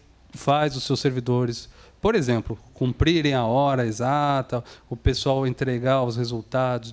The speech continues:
direitinho, você faz uma avaliação correta, senta, lida com todos. Quando é preciso mandar embora, manda.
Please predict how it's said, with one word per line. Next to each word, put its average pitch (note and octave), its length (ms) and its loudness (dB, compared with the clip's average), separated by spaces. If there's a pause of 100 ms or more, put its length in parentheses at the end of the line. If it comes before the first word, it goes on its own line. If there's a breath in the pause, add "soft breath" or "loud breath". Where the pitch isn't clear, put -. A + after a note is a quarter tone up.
(160)
direitinho, B2+ 840 0 (400 loud breath)
você - 240 -4
faz C3 220 0
uma C3+ 100 0
avaliação B2 500 -2
correta, C3 640 -2
senta, C#3 520 -2
lida B2+ 220 -4
com B2+ 180 -4
todos. C#3 360 0 (280 loud breath)
Quando C#3 220 0
é C#3 40 2
preciso B2+ 800 -2 (420 loud breath)
mandar B2+ 320 2
embora, A#2+ 600 0 (240)
manda. C3 640 2